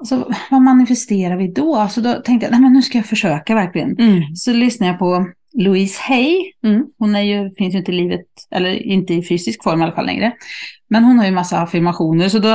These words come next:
Speaker 1: då har jag liksom kört massa såna affirmationer och tänkt att, "Ja, nu ska vi se då." Och oavsett vad som händer så gör det ju att det dämpar rädslan.
Speaker 2: Ja.
Speaker 1: Jag riktar mig ifrån att tänka brist till att tänka möjligheter och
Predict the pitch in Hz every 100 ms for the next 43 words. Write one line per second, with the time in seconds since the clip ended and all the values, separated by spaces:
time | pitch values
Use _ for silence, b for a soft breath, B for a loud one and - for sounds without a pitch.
0 | - 220 220 202 208 190 - 190 170 160
1 | 165 151 143 165 - 160 165 - 147 160
2 | 151 151 160 - - _ _ _ _ 196
3 | 226 214 214 180 - - - - _ B
4 | B 220 - - - 302 277 311 302 311
5 | 269 165 156 135 - - - 277 196 165
6 | 165 165 156 - 165 190 226 180 139 196
7 | 202 - 302 370 - _ 214 165 B B
8 | _ 190 240 262 302 302 - 190 196 214
9 | 214 165 165 175 165 196 330 359 - -
10 | 254 190 190 190 175 180 170 208 151 156
11 | 147 - - 165 165 165